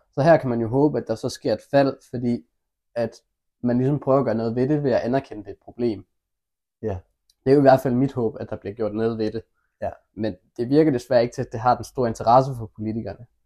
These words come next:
Speaker 2: Nej.
Speaker 1: Eller også så er det sværere, end vi tror, det er, at sige, at, og, og sige, "Dem, der ved noget om det, I kommer herind, og så afsætter vi en masse penge, og så lægger vi en plan." Det kan
Speaker 2: Ja.
Speaker 1: godt være, at det er sværere i praksis, end det er, end det
Speaker 2: Det
Speaker 1: lyder til at være.
Speaker 2: det tror jeg desværre, det er.
Speaker 1: Ja.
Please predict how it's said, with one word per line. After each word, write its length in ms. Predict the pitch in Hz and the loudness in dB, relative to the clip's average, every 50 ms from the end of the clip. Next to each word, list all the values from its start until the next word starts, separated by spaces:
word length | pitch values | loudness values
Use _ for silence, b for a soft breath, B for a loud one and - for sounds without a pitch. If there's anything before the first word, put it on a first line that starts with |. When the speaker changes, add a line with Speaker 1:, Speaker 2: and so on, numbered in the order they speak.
| _ _ _ _ _ _ _ _ _ - | _ _ _ _ _ _ _ _ _ -14
Speaker 2:
Nej. 220 | 110 107 101 - - _ _ _ _ - | -12 -10 -10 -12 -14 _ _ _ _ -2
Speaker 1:
Eller 200 | 139 139 143 135 | 2 4 4 6
også 220 | 131 143 139 - | 6 4 4 2
så 80 | - 143 | 0 0
er 40 | 131 | 0
det 120 | 131 117 | 0 -4
sværere, 340 | - - 127 127 135 139 135 120 | -4 0 4 6 6 6 6 4
end 180 | 113 110 107 104 | 2 -2 -4 -6
vi 80 | 110 | -8
tror, 300 | 104 - - 135 123 113 - | -8 -2 2 4 4 4 2
det 100 | - - | 0 -4
er, 400 | - - - - - - - - 113 | -12 -16 -18 -18 -18 -16 -6 -4 -4
at 80 | 110 - | -4 -4
sige, 420 | - - 117 113 117 117 113 - | -6 -8 -6 -4 -4 -4 -4 -4
at, 220 | - 107 - - _ _ _ _ _ _ _ _ _ _ _ _ _ _ _ - | -8 -10 -12 -14 _ _ _ _ _ _ _ _ _ _ _ _ _ _ _ 0
og, 200 | 131 120 107 - | 2 2 2 2
og 220 | - 120 120 110 | 4 2 2 2
sige, 280 | - - - 131 127 127 | 0 -4 -4 -4 0 2
"Dem, 180 | 135 131 135 | 2 4 4
der 60 | 135 | 4
ved 180 | 127 147 - - | 4 4 4 4
noget 220 | 139 127 131 131 123 | 4 4 4 4 4
om 120 | 123 123 | 4 2
det, 80 | 120 127 123 | 0 -2 -4
I 40 | |
kommer 240 | 123 - 135 110 101 107 | -4 -4 -6 -6 -4 -4
herind, 300 | 110 120 143 165 - - | -2 -2 -2 -2 -2 -4
og 80 | - 113 | -8 -10
så 100 | - - | -4 0
afsætter 380 | 98 117 127 - - 120 113 110 | 0 0 0 0 -4 -10 -8 -6
vi 60 | 110 | -6
en 100 | 110 110 | -4 -4
masse 200 | 110 120 - - _ | -6 -6 -8 -10 _
penge, 260 | 135 139 143 151 151 135 | -6 -4 -2 -2 -2 -4
og 60 | 131 | -8
så 120 | - 143 | -10 -6
lægger 220 | 123 120 123 131 120 | -6 -4 -2 -2 -2
vi 60 | 113 | -4
en 100 | 110 110 | -4 -6
plan." 280 | - 110 98 90 90 - _ _ _ _ _ _ _ _ _ _ _ - | -6 -8 -8 -8 -10 -14 _ _ _ _ _ _ _ _ _ _ _ -2
Det 100 | 156 151 | -2 0
kan 80 | 147 | 2
Speaker 2:
Ja. 20 | - | 2
Speaker 1:
godt 140 | 147 139 143 | 2 2 4
være, 100 | 147 135 | 4 4
at 60 | 131 | 4
det 60 | 131 | 2
er 40 | 123 | -2
sværere 380 | 120 - - 131 131 135 131 110 | -4 -4 -2 2 4 4 4 4
i 20 | |
praksis, 500 | 107 - 117 117 120 - - - 104 - | 2 2 2 0 0 0 -6 -12 -10 -6
end 160 | 113 113 107 | -6 -6 -4
det 80 | 110 107 | -2 -2
er, 120 | 104 104 104 110 - _ _ _ _ _ _ _ | 0 0 -2 -4 -6 _ _ _ _ _ _ _
end 120 | - 127 120 | -4 -2 0
det 20 | 117 | 0
Speaker 2:
Det 40 | 131 143 | 2 2
Speaker 1:
lyder 160 | 143 131 110 | 2 2 0
til 120 | - - 107 | -2 -4 -6
at 60 | - | -6
være. 180 | - - - - - | -6 -10 -12 -12 -10
Speaker 2:
det 140 | - 120 107 | -8 -8 -8
tror 240 | - - 120 120 107 | -6 0 2 2 2
jeg 140 | 92 87 - | 2 0 -6
desværre, 340 | - - - - - 80 - | -10 -12 -10 -8 -8 -6 -8
det 120 | 85 64 | -8 -8
er. 60 | - | -10
Speaker 1:
Ja. 60 | - | -10